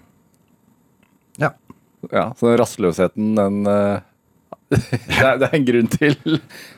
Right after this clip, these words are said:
Speaker 1: Ja,
Speaker 2: kanskje.
Speaker 1: jeg er ikke redd for å reise, kan du si.
Speaker 2: Nei, men, men se, tror du at man da lærer seg å se?
Speaker 1: Ja, utvide et perspektiv.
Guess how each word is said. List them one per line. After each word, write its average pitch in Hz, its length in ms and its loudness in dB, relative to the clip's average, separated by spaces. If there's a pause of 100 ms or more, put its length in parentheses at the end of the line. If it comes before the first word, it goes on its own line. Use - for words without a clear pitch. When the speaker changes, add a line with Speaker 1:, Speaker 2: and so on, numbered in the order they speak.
(460)
Speaker 1:
Ja, - 80 4
Speaker 2:
kanskje. 127 320 4
Speaker 1:
jeg - 340 -16
er 107 100 0
ikke 147 140 0
redd 73 220 0
for 95 100 0
å 82 80 -2
reise, 98 340 -2
kan 107 140 -2
du 76 80 -6
si. - 80 -12
Speaker 2:
Nei, 131 380 0 (340)
men, 180 160 2
men 185 160 2
se, 135 220 0 (260)
tror 139 160 2
du 147 80 4
at 139 160 0
man 143 160 0
da 123 140 4 (1700)
lærer 110 480 4
seg 107 220 4
å - 20 0
se? 127 380 -2 (500)
Speaker 1:
Ja, - 80 -4 (500)
utvide 87 600 0
et 92 80 -6
perspektiv. - 560 -10